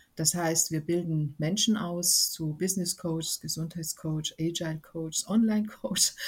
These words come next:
und ganz viel auch zu Führungsthemen, insbesondere auch Digital Leadership. Und dazu bin ich noch die geschäftsführende Gesellschafterin der Kai G M B H,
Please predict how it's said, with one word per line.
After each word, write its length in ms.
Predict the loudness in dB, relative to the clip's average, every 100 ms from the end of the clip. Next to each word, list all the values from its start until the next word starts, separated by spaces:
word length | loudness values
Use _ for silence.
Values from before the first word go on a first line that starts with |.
| -4 -6 -6
und 340 | 2 4 4 2
ganz 320 | 2 2 0
viel 280 | 2 2 2
auch 160 | 0
zu 100 | -2
Führungsthemen, 800 | -2 -2 0 0 0 0 0 0
insbesondere 720 | 0 0 0 0 0 -2 -4 -6
auch 100 | -4
Digital 420 | 0 0 0 0
Leadership. 600 | -2 -2 -2 -2 -4 -6 _ -20 -20 -20 -20 _ _
Und 480 | 4 6 6 2 0
dazu 260 | 0 2 2
bin 160 | 2
ich 140 | 2 0
noch 180 | -2 -4
die 140 | -4
geschäftsführende 640 | -2 -2 -2 -2 -2 -2
Gesellschafterin 880 | -2 0 2 2 -2 -4 -4 -2 -2
der 140 | -4 -4
Kai 260 | 0 0
G 160 | 2 2
M 160 | 4
B 160 | 4 0
H, 280 | 0 -2